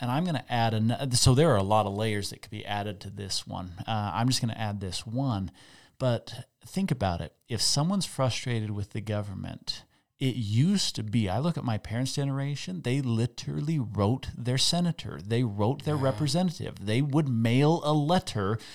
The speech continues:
Speaker 2: Yeah.
Speaker 1: to their senator and the representative. Today, if you're frustrated with government, do you ever go to your senator and representative?
Speaker 2: No,
Speaker 1: You go
Speaker 2: most
Speaker 1: to
Speaker 2: people
Speaker 1: social media.
Speaker 2: Yeah, they put some stupid rant on, on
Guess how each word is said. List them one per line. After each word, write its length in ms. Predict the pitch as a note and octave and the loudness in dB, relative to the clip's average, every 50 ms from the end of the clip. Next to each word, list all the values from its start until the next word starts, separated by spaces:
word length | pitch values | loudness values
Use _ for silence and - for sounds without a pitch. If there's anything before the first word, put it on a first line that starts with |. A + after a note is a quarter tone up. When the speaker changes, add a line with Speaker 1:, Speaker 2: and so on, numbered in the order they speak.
| - - G2+ F#2+ | -18 -14 -10 -6
Speaker 2:
Yeah. 160 | F#2 F#2+ F#2 G2 | -4 -4 -2 2
Speaker 1:
to 180 | G2 C3 C3+ | 4 4 6
their 120 | D3 E3 E3 | 6 4 4
senator 420 | - - A#2 A2 G#2+ A2 A#2+ B2 | 2 2 2 0 0 -2 0 0
and 100 | B2 B2+ | 0 0
the 60 | C3 A#2 | 0 0
representative. 760 | G#2+ G2 - - A2+ G#2 C#3 E3+ F#3 F3+ C3+ - - - - - - - - - - | 0 -2 -2 -2 -2 0 0 0 0 0 -2 -4 -6 -10 -12 -18 -20 -20 -20 -10 -4
Today, 460 | - - B2 A#2 D3+ E3+ F3+ C#3+ G#2+ | -2 -2 0 0 2 2 2 2 0
if 120 | F#2 - - | 0 0 0
you're 80 | B2+ D3 | -2 -2
frustrated 480 | - - F#3+ F#3 D#3+ - F#3 F3 D#3 | 0 0 -2 -2 -2 -2 -2 -4 -4
with 160 | C#3 C3 B2+ - | -4 -4 -4 -4
government, 480 | C#3 C#3+ D3+ E3 D3 C3 G#2+ - - | -4 -2 -2 0 2 2 0 0 -2
do 120 | - A2 A#2 | -2 0 2
you 220 | B2 C3+ D3 D3 | 4 4 4 4
ever 300 | - B2 A#2 B2+ D#3 D#3 | 2 2 2 2 0 -2
go 280 | C3 B2+ B2+ C#3 D3 D3 | -2 -2 -2 0 0 0
to 80 | C#3 | -2
your 140 | B2+ A2+ A2 | -2 -2 -2
senator 400 | G#2+ - - - A#2+ B2 B2+ B2 | -2 0 0 0 -2 -2 -2 -2
and 100 | A2+ G#2+ | -2 -2
representative? 720 | A2+ A2+ - - G#2 F#2+ G2+ G#2 A2+ B2 D3 D#3+ D#3 - - D3 | -4 -4 -4 -6 -6 -4 -4 -4 -4 -4 -4 -4 -6 -8 -8 -6
Speaker 2:
No, 320 | D#3 E3 E3 D#3+ D#3+ C3+ A#2+ | -4 -2 0 0 2 2 4
Speaker 1:
You 40 | B2 | 6
go 60 | C3+ D#3+ | 6 6
Speaker 2:
most 100 | E3+ F3 | 8 8
Speaker 1:
to 60 | E3 D#3 | 8 6
Speaker 2:
people 180 | B2 A#2+ C3+ | 8 6 4
Speaker 1:
social 160 | B2+ - D#3 | 4 4 4
media. 520 | E3+ F#3+ G3 G3 F3+ C3 G#2 F2+ D2+ - - - - - | 4 4 4 4 4 4 2 2 0 -4 -8 -12 -14 -8
Speaker 2:
Yeah, 160 | D3+ D#3+ E3 | -4 -2 0
they 80 | D3 B2+ | 0 2
put 180 | - - D3 | 2 2 2
some 280 | C3 - - D3+ C#3 C3 | 2 2 2 2 2 2
stupid 340 | - - - D#3 C#3+ - C3+ | 0 0 0 -2 -2 0 0
rant 260 | C3+ C#3 C#3 C#3+ C#3+ | 0 2 2 2 2
on, 240 | C#3+ C#3 C3+ C3+ C3+ | 2 2 2 0 0
on 300 | C3 C3 B2+ B2+ A#2+ - | 0 0 0 0 -2 -4